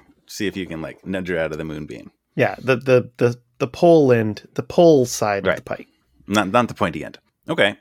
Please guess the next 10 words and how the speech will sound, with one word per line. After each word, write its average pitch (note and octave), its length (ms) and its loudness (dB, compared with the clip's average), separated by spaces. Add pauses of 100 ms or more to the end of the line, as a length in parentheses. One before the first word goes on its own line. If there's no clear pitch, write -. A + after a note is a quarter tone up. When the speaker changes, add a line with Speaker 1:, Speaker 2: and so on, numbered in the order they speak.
Speaker 1:
And D3+ 140 6
I E3+ 60 4
think E3+ 180 -2
everybody D3+ 400 2
kinda C3 220 0
sees A#2+ 240 -4
that. A2 260 4
Well, C3 300 0
maybe C3+ 320 -2
not. A#2+ 500 -2